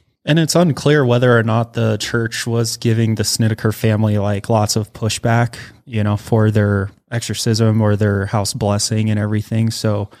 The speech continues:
I mean, maybe the Warrens did kind of have a good approach or a good idea that, hey, they, they know the system already, obviously. So they're like, "Go this route." So maybe that was beneficial for the Snedeker family to getting that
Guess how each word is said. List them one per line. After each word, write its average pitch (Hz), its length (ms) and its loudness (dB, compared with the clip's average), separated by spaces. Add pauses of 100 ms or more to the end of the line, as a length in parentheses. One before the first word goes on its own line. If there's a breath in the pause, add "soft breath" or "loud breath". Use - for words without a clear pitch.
(680 soft breath)
I 131 140 2
mean, 127 300 6
maybe 135 300 4
the 127 100 2
Warrens 117 400 4
did 120 240 2
kind 127 180 0
of 123 60 2
have 123 160 2
a 117 40 0
good 123 220 0
approach 123 580 -2
or 104 100 -2
a 104 60 -4
good 113 140 0
idea 107 420 -2
that, 104 220 -2
hey, 107 460 0 (420 soft breath)
they, 110 220 -2
they 120 280 0
know 117 180 2
the 104 80 -2
system 107 460 -2
already, 101 400 0
obviously. 101 580 -4
So 101 400 -2
they're 101 180 -4
like, 95 320 -6 (200)
"Go 113 180 4
this 107 260 0
route." 104 380 0
So - 140 -6
maybe 104 340 -2
that 101 320 -2
was 95 340 -6 (880 loud breath)
beneficial 110 600 2
for 113 300 2
the 98 80 0
Snedeker 101 420 -2
family 92 400 -2
to 110 140 -2
getting 101 280 2
that 95 380 -4